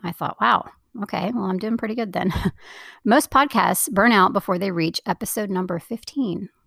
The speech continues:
Did you know that? Most people make it to about episode fifteen and then they either decide they don't wanna do it anymore or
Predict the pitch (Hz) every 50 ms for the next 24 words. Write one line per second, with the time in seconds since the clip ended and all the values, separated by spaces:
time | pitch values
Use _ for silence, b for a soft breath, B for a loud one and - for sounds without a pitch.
0 | _ _ _ _ _ _ _ _ _ _ _ _ _ _ _ _ _ _ _ _
1 | - 214 220 302 269 226 202 240 311 370 381 - - - - _ _ _ - 202
2 | 233 - - 285 277 - 277 269 240 226 220 - 233 208 - - 202 190 202 202
3 | 220 - 240 214 - - - 226 214 208 - - 202 - - - 208 196 190 185
4 | 180 180 196 - 185 180 180 170 185 185 180 175 180 175 185 190 - 196 185 185
5 | 165 185 175 170 170 175 190 - - 208 233 226 247 254 247 240 220 214 208 269
6 | 277 285 262 269 262 262 254 247 240 240 240 240 233 233 233 226 - 170 165 170
7 | 170 170 175 185